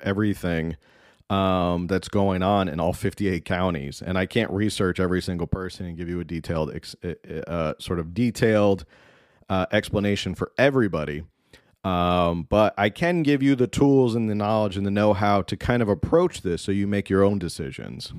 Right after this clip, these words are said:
And that's really the point. Um, so, with that said, tomorrow is the start, uh, well, that tomorrow is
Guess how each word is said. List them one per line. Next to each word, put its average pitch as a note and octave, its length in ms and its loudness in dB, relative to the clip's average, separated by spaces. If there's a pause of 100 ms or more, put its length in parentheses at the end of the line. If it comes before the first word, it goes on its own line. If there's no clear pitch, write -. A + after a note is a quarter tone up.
(160)
And F2+ 100 -4
that's G2+ 220 2
really F#2 260 2
the D#2 120 -4
point. D2 320 -8 (800)
Um, G2+ 760 2 (120)
so, A#2 460 2 (420)
with D3+ 200 0
that C#3 200 2
said, C#3+ 260 -2
tomorrow C3 680 4 (120)
is A#2 640 -4 (380)
the G#2 520 0 (420)
start, A#2+ 640 4
uh, G2+ 280 -2
well, G#2 220 0
that A2 220 4
tomorrow A#2 420 4
is A#2 300 -2